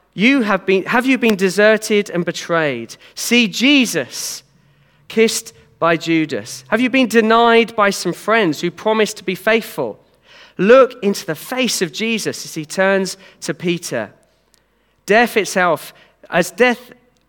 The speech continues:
does death itself stare you in the face? Remember him who, being found in fashion as a man, humbled himself and became obedient to death, even death on the cross." We should never be alone if we see Jesus.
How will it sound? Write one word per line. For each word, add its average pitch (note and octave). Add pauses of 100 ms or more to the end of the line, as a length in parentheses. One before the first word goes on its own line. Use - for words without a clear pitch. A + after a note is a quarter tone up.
(100)
does F#3
death B3
itself F#3+
stare G3
you G3
in E3+
the D#3
face? C#3+ (320)
Remember A3+
him F#3 (160)
who, G3
being G3
found A#3 (180)
in E3
fashion A3
as G3
a F#3
man, D#3+
humbled A3+
himself E3+ (220)
and D3+
became F3
obedient F3+
to E3
death, C#3+
even C#3+
death C#3+
on C3
the A#2+
cross." - (920)
We G#3+
should G3+
never A3+
be A3+
alone A3+
if E3+
we A3+ (120)
see F3 (160)
Jesus. D#3